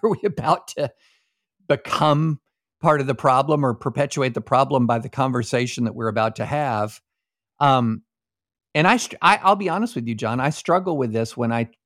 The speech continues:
when I'm thinking about what to write about. I've written a ton about Ukraine, uh, just a ton about the,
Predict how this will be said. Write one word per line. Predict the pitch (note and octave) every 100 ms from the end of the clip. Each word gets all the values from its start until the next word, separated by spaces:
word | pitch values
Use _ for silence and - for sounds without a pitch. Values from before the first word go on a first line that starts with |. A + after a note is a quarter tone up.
| _ _
when | B2 A#2
I'm | A#2
thinking | - A2+ A#2 C#3+ B2+
about | G#2+ G#2+
what | G#2 -
to | - A2+
write | D3+ F3+
about. | F2+ G2 F#2
I've | G#2
written | B2 - G#2+
a | - - _ _ -
ton | G3+ G3 C3+ F#2 - _ _ _ _ _ _
about | B2 A#2 G2+ A#2
Ukraine, | G#2 - G2+ - -
uh, | G#2+
just | A2 B2 -
a | A2 -
ton | - - D#3+ D3 G#2
about | F#2+ F#2+ -
the, | G2+